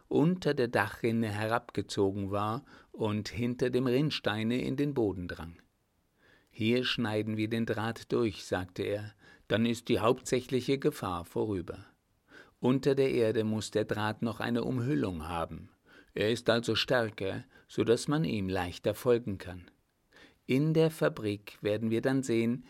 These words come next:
in welche gefährlichen Stoffe er geleitet wurde.“ Da antwortete der Kapitän mit großer Schnelligkeit: „So lange darf ich Sie nicht abhalten, Monsieur.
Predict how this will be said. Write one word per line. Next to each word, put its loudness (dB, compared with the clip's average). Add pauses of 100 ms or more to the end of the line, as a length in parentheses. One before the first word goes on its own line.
(160)
in 0
welche 2
gefährlichen 2
Stoffe 0
er 2
geleitet -2
wurde.“ -6 (1080)
Da 0 (100)
antwortete 0
der 4
Kapitän -2
mit 2
großer 4
Schnelligkeit: -2 (560)
„So 6
lange 6
darf 2
ich -4
Sie 2
nicht -2
abhalten, 0
Monsieur. 0